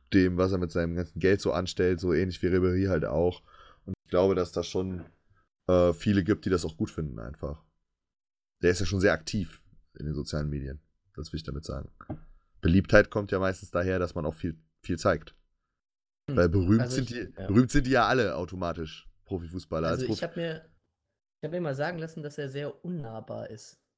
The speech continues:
Speaker 2: Äh, also, also ein, ein Bekannter hier, der arbeitet, äh, bei einer größeren überregionalen Zeitung, äh, mit, mit vier Buchstaben.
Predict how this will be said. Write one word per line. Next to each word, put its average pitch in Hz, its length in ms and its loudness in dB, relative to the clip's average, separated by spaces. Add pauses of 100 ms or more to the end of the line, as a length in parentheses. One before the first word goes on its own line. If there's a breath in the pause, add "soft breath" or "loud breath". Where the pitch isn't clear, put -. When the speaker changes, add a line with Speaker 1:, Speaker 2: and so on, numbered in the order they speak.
(220)
Speaker 2:
Äh, 120 360 -8
also, 127 180 -10
also 123 180 -8
ein, 123 380 -8
ein 131 60 -14
Bekannter 151 580 -6
hier, 147 180 -6
der 131 180 -4
arbeitet, 135 480 -8
äh, 131 260 -8
bei 127 100 -8
einer 127 340 -8 (420)
größeren 165 760 -4
überregionalen 139 760 -8
Zeitung, 151 520 -10 (100)
äh, 123 180 -12
mit, 127 280 -12
mit 131 80 -16
vier 143 180 -12
Buchstaben. 143 480 -10